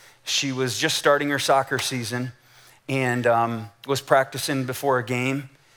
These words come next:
at East, and she tore her A C L.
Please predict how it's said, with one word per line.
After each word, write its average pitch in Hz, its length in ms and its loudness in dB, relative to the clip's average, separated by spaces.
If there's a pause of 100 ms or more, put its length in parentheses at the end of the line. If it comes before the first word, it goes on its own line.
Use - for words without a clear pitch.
(160)
at 123 280 0
East, 170 400 -8
and 135 540 0 (540)
she 143 280 -2
tore 147 320 2
her 147 200 2
A 147 140 2
C 170 220 -2
L. 139 260 2